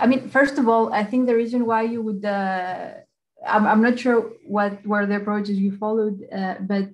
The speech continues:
uh, I would assume that if you would end up always in the dome, dome shape, probably you were doing, like, a compression only approach.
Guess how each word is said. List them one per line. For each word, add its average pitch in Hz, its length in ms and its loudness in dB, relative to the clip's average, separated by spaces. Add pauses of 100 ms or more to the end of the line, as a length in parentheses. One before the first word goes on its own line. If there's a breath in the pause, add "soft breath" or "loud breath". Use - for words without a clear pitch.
uh, 196 220 -2
I 208 40 0
would 208 200 0
assume 220 300 -2
that 214 200 -4
if 220 200 -8
you 233 100 -2
would 214 140 -2
end 208 300 -2
up 202 200 -4
always 208 360 0
in 202 100 2
the 185 80 -4
dome, 220 560 -4
dome 208 260 -2
shape, 185 460 -8
probably 202 380 2
you 202 100 4
were 196 140 0
doing, 196 300 0
like, 180 220 -4
a - 40 -16
compression 190 600 -2
only 190 260 2
approach. 233 600 -6